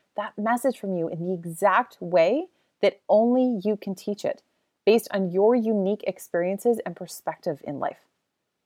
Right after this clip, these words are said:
No one else has your story. No one else has your education and, and your, your background. You are the only person who can explain something with your own unique perspective and spin on it.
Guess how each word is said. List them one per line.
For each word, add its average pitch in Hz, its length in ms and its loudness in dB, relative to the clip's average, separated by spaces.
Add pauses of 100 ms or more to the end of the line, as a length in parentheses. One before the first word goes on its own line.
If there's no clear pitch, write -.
(120)
No 190 300 6
one 247 280 2
else - 420 -4 (160)
has 175 180 -4
your 170 100 -2
story. - 380 -4 (560)
No 180 240 6
one 220 240 4
else 190 300 2 (120)
has 175 340 0 (260)
your 170 440 4
education 196 840 0
and, 160 280 -4
and 160 260 -8
your, 151 260 -2
your 165 100 -2
background. 170 640 -2
You 208 300 2
are 262 100 8
the 240 280 0
only 214 340 2
person 175 580 -4 (320)
who 208 80 2
can 208 200 -4
explain 214 600 -2
something 165 520 -8 (240)
with 185 160 2
your 196 380 2 (180)
own 180 280 2
unique 165 500 -4
perspective 151 600 -6
and 143 120 -8
spin - 260 -10
on - 140 -10
it. - 100 -16